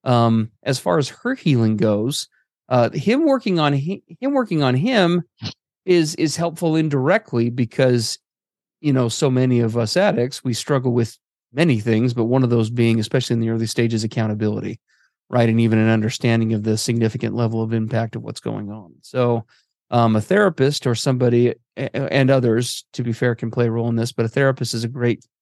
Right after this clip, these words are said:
point for providing some of that context and helping to develop out, among other skills, right, this ability just to empathize,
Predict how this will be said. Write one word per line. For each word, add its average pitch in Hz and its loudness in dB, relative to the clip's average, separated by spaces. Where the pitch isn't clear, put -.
point 147 2
for 123 -2
providing 120 0
some 117 -4
of 110 -4
that 113 -4
context 127 -2
and 117 -4
helping 123 -4
to - -14
develop 123 0
out, 120 2
among 220 2
other 220 2
skills, 120 -2
right, 135 0
this 143 -8
ability 135 0
just 143 -6
to - -4
empathize, - -10